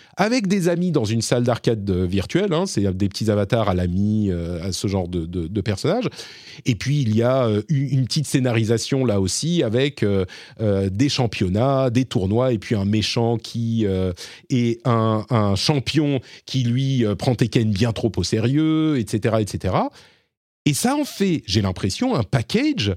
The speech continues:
euh, qui est convaincant non seulement pour les fans de Tekken, il y a plein d'autres fonctionnalités dont on pourra parler, mais aussi pour les débutants. Avec en plus un nombre de joueurs, de, de personnages,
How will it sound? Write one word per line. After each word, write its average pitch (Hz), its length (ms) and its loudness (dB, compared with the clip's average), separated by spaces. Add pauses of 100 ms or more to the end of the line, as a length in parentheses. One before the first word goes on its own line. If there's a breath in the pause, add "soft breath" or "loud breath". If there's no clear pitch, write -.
(340 soft breath)
euh, 104 520 2 (140)
qui 180 420 -2 (360 soft breath)
est 143 360 0
convaincant 143 540 0
non 180 260 2
seulement 143 420 0
pour 101 160 -2
les 95 80 2
fans 104 160 0
de 92 160 0
Tekken, 196 540 -2 (160)
il 78 120 -10
y 104 80 -2
a 87 120 -4
plein 110 200 0
d'autres 104 240 0
fonctionnalités 98 560 -2
dont 95 200 -2
on 95 80 -4
pourra 90 200 -4
parler, 147 360 0 (340 soft breath)
mais 226 220 2
aussi 247 340 -2
pour 170 180 -2
les 113 120 2
débutants. 104 420 0 (240 loud breath)
Avec 220 300 0
en 202 80 2
plus 196 460 -2 (120)
un 117 120 2
nombre 156 340 0
de 143 160 2
joueurs, 127 320 0
de, 120 180 0
de 113 160 0
personnages, 127 680 0